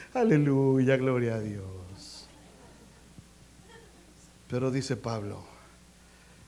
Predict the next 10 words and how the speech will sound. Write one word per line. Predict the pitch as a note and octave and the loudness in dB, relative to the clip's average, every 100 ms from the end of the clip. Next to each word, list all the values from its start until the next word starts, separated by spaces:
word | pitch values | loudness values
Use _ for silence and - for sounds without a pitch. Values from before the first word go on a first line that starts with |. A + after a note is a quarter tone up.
| - - - - | -20 -20 -18 -10
"Lo | A#2+ | -6
que | B2+ | -4
me | A2+ | -4
voy | A2+ B2+ C#3+ | -2 0 0
a | |
enco-, | C#3 - - - | -4 -10 -14 -10
en-, | A#2 - B2+ B2 | -10 -8 -8 -6
encontrar | A2 B2 A2+ C3 C3 | -6 -4 -2 -2 -2
con | B2+ | -4
ustedes, | A2+ - B2+ C3 B2+ - - | -4 -4 -2 -2 -4 -8 -10